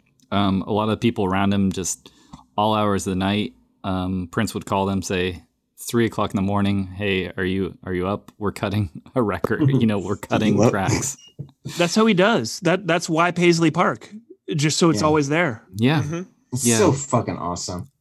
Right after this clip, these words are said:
Speaker 1: I,
Speaker 3: Yeah.
Speaker 1: I think that's such an interesting way that Prince had his own royal life. You know, he,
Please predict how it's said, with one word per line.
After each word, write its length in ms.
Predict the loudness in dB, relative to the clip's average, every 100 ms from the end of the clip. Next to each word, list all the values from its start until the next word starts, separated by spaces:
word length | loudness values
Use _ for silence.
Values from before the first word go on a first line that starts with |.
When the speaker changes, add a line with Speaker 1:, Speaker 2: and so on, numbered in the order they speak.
| -2
Speaker 1:
I, 80 | 0
Speaker 3:
Yeah. 220 | 0 -6 -10
Speaker 1:
I 60 | -6
think 220 | -4 -2
that's 160 | -2 -2
such 320 | -2 0 2
an 220 | 0 0 0
interesting 1000 | 0 2 0 0 0 0 2 0 -2 -2
way 260 | 2 2 2
that 180 | -2
Prince 420 | -4 -4 -2 -4 -8
had 380 | -6 -4 -2 -2
his 800 | 0 0 -2 -6 -8 -12 -14 -18 -6
own 300 | 0 2 2
royal 520 | 2 2 0 0 0
life. 480 | 0 -2 -2 -8 -10
You 100 | -4
know, 240 | -2 -2 -4
he, 680 | -4 -2 -2 -2 -2 -4